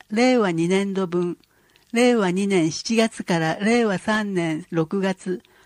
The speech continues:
の申請受付を開始します。利用希望者は申請してください。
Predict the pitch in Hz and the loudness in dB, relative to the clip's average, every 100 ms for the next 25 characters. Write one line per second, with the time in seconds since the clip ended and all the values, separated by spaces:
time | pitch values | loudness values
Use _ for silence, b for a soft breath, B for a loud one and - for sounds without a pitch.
0 | b 202 202 - - - 240 240 - 247 | b -4 -4 -4 -8 -2 0 0 2 4
1 | 240 240 233 - 180 165 151 170 180 185 | 4 2 -2 -2 -2 0 0 0 -2 -4
2 | - 175 165 170 - - - _ _ _ | -6 -4 -4 -6 -12 -20 -20 _ _ _
3 | _ _ _ _ _ - 190 220 254 254 | _ _ _ _ _ -8 0 4 4 2
4 | 254 240 262 247 208 165 165 - 208 220 | 0 2 2 2 0 0 -2 -2 -4 -2
5 | 226 214 - - 196 190 185 - 185 160 | 0 0 0 -4 -4 -2 -4 -2 -4 -4
6 | 185 | -8